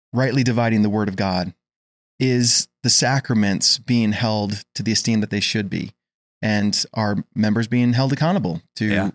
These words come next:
Speaker 1: to the life that they've signed up to live? Yeah.
Speaker 2: Yeah.
Speaker 1: As opposed to our day and age where we probably think things like the church is healthy because, um, no one's gossiping,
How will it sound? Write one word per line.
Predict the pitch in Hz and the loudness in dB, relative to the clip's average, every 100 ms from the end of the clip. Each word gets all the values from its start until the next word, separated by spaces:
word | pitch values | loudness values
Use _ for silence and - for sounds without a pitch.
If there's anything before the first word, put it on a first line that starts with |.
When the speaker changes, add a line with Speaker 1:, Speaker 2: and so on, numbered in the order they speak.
| - | -4
Speaker 1:
to | 117 107 | -2 0
the | 104 | 0
life | 104 107 - | 0 -2 -4
that | 101 | -4
they've | 107 104 | -2 -2
signed | 104 107 120 | 0 0 -2
up | 123 | -2
to | 120 | -2
live? | 131 131 - _ - | -2 -4 -8 _ -2
Yeah. | |
Speaker 2:
Yeah. | 160 98 _ _ _ _ _ _ 131 | 0 -2 _ _ _ _ _ _ -2
Speaker 1:
As | 127 | 0
opposed | 143 151 131 | 2 2 4
to | 139 | 4
our | 127 131 | 4 2
day | 135 | 2
and | 113 | 2
age | 110 107 | 2 2
where | 107 | 2
we | 110 | 0
probably | 113 110 | 0 -2
think | - 110 - | 0 -2 0
things | 107 98 | 0 0
like | 95 - | -2 -4
the | - | -8
church | - 117 - - _ 104 | -2 -2 -2 -4 _ -6
is | - | 0
healthy | 147 151 113 | 0 2 0
because, | 107 117 107 101 90 - _ _ _ - | 0 0 0 0 -2 -4 _ _ _ -4
um, | 104 98 - _ | -2 -2 -4 _
no | 107 113 | 2 2
one's | 120 123 | 2 0
gossiping, | - 107 104 - 113 107 107 | -2 -2 -2 -2 0 2 0